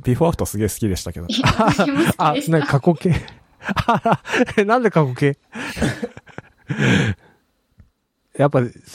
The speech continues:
Speaker 3: きっすよね。
Speaker 1: もう終わっちゃったからね、でも。
Speaker 3: え？
Speaker 1: 終わっちゃったからね。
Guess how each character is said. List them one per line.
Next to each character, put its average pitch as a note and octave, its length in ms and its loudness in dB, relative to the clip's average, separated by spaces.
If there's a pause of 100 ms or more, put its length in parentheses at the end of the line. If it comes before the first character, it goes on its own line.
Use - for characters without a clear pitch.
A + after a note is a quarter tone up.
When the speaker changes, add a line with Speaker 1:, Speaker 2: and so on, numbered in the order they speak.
Speaker 3:
き G#3 120 2
っ F#3 40 4
す - 160 -4
よ F2+ 80 2
ね。 F2+ 300 -2 (680)
Speaker 1:
も A2+ 160 2
う - 20 4
終 G#2 100 4
わ A#2 60 4
っ A#2+ 40 0
ち - 120 -4
ゃ - 40 2
っ - 20 4
た - 20 4
か - 60 4
ら A2+ 80 2
ね、 F2+ 80 0
で F2 80 0
も。 D#2+ 220 -4 (540)
Speaker 3:
え？ G#3 160 0 (340)
Speaker 1:
終 G#2+ 80 0
わ B2 40 2
っ B2 40 0
ち - 80 -6
ゃ D#3+ 40 0
っ - 20 0
た - 120 -4
か - 80 -2
ら E2+ 80 -6
ね。 - 180 -14